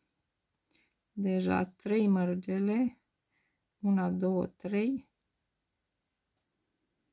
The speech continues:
Mai adaug încă una și formez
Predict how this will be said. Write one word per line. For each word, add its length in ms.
Mai 240
adaug 640
încă 380
una 540
și 260
formez 960